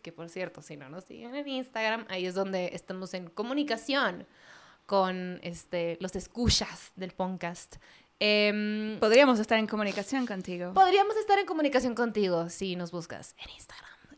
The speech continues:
Speaker 1: Este,
Speaker 2: Instagram.
Speaker 1: mm, ok, entonces alguien nos dice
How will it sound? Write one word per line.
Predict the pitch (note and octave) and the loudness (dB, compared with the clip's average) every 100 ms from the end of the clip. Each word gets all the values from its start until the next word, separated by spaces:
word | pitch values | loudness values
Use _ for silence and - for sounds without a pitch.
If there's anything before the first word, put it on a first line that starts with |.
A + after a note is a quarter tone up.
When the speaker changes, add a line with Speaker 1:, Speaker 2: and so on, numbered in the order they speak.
| - | -4
Speaker 1:
Este, | G#3+ G#3 - - G#3+ G#3+ | -4 -2 -2 2 4 4
Speaker 2:
Instagram. | G#3 G#3+ A3 | 0 -4 -6
Speaker 1:
mm, | - - _ _ G#3+ | -10 -18 _ _ -2
ok, | G3 E3+ - | -2 -2 -4
entonces | A#3 B3+ B3 B3+ | -2 4 4 2
alguien | C4 A#3+ B3+ | 0 0 -2
nos | A#3 | -2
dice | A#3 G#3 F#3 F3 - | -4 -4 -4 -6 -10